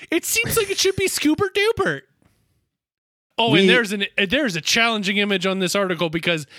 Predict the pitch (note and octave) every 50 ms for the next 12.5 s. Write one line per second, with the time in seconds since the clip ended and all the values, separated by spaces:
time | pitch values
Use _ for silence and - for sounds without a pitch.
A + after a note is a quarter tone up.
0 | - - - - - A#3 A#3+ A#3 A3 F3+ F3+ F3+ F3 D#3+ D#3 D3+ D3 - - D#3+
1 | E3 F3 F3 E3 C#3 C#3 C#3 C#3+ F3+ A#3 C4 C#4 D4+ D4+ D4+ D#4+ D4+ B3 - _
2 | G3+ G3+ F#3+ - - - C#4 D4 C4+ D4+ C#4 C#4 D4 D#4+ D#4 A#3 G#3 G#3+ G#3 F#3
3 | F#3 F#3+ G3 G#3 A#3 C4 C#4 C4 - - C#4+ A#3 C4+ A3+ C4 C4 B3+ A#3 G#3+ G3
4 | F3+ E3 D#3 - - - - _ - F#3 F#3 F#3 G3 G#3 A#3+ C4+ D4 D4 G#3 -
5 | A3 A#3 B3 A#3 G3+ F#3 F3+ F3+ E3+ - - - - _ - F#3+ F3 E3+ D#3 E3
6 | A3 D#4 D#4+ A3 - - - G#3 F3 E3 E3 D#3+ - - - - _ - - -
7 | _ _ _ F3 D3+ D#3 - - D#3 - - C4 D4+ E4 E4+ D4+ C4+ B3 A#3 A3+
8 | A3 G#3 G3 F#3 E3+ - - G#3+ A3 A3+ A3+ G3+ F#3 D#3 D3 - _ - E3 D3+
9 | G3 A3+ B3 A3 F3+ D#3 D#3+ E3 G3 F#3+ - - F3+ F#3 F3+ D#3+ D#3 E3 D3 D3
10 | G3+ A#3+ B3+ - - F3 D#3 D3+ D3+ D3+ E3 D#3+ E3+ F3 D#3+ - F3 E3 E3 D3+
11 | D3 D3 - - G3+ E3+ E3 E3 F3 - _ _ - F3 D#3+ E3 E3 F3+ G3 G#3+
12 | A3+ A#3+ G#3 A3 G#3+ G#3+ G#3+ G#3+ -